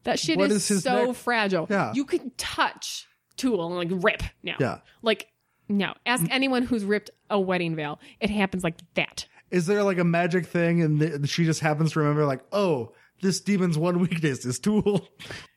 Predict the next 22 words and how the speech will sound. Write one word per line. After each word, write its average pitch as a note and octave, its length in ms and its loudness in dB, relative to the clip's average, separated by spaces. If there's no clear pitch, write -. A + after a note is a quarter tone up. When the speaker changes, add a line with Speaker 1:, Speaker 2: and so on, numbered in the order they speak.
Speaker 1:
The G#3+ 100 2
guests A3 280 0
are G3+ 40 -4
still F#3+ 260 -4
fighting. B3 840 -2
Oh, A3+ 120 0
Xander A3+ 400 0
jumps G3+ 240 0
in F#3+ 100 2
here F3+ 220 0
and, E3 120 0
like, E3 220 -6
smashes D#3+ 720 -2
the E3 120 -2
z-, D#3 260 -6
the E3+ 100 2
demon's D3+ 460 -2
head D#3 360 -4
with D#3 120 -4
a - 40 -16
plant E3 440 -8
or - 100 -10